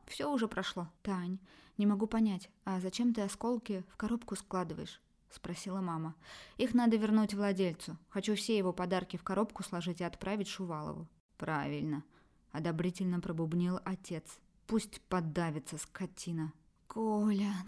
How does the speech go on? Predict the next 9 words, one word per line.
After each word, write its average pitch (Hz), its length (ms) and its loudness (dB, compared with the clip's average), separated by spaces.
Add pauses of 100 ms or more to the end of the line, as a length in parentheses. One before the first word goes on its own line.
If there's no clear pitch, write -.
Таня, 226 920 6
и 240 80 2
как 302 260 4
мы 269 140 10
теперь 262 340 2
жить 247 380 2
дальше 220 500 0
будем?" 180 520 0 (360)
"Разберёмся", — 170 800 2